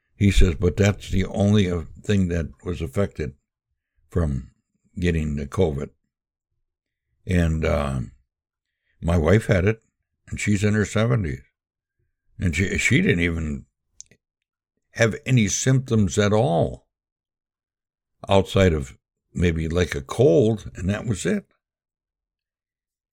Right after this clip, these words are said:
There's a few people in, in the church that I go to got it, and, uh, they just whizzed right through it.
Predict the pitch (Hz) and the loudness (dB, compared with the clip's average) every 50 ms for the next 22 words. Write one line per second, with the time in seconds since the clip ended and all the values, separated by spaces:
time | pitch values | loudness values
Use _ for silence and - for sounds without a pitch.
0 | _ _ _ _ - - 131 143 135 107 104 - 123 127 107 - - 104 95 - | _ _ _ _ 0 2 4 4 4 2 0 2 2 2 2 4 2 2 2 2
1 | 87 87 87 85 80 76 71 73 - - - 92 82 78 80 78 - - 95 107 | 2 0 2 0 0 -2 -4 -6 -8 -6 -4 -2 -2 -2 -4 -4 0 2 2 2
2 | 117 - - 113 101 87 80 71 80 90 87 71 - 87 82 73 64 65 - _ | 2 0 0 0 0 0 0 0 0 0 0 0 0 -2 -2 -2 -4 -6 -10 _
3 | _ _ _ _ _ _ _ _ - 87 85 78 90 87 85 87 90 104 - - | _ _ _ _ _ _ _ _ -6 -4 0 2 2 2 4 4 2 2 0 -2
4 | _ - - - - 92 92 87 85 85 87 85 90 92 92 90 90 87 80 80 | _ -20 -20 -12 -6 -2 -2 0 0 0 -2 -2 -2 -2 -2 -2 -2 -2 -4 -4
5 | 78 76 76 73 71 - _ _ _ _ _ _ _ _ _ _ _ _ _ _ | -4 -6 -8 -10 -12 -16 _ _ _ _ _ _ _ _ _ _ _ _ _ _
6 | - - - 110 87 92 92 95 95 92 76 80 80 92 104 104 92 - 110 101 | -8 -6 -4 0 0 0 2 2 2 0 0 2 2 2 4 2 2 2 2 2
7 | 107 95 - - - 131 - 117 | 2 0 2 2 4 4 4 2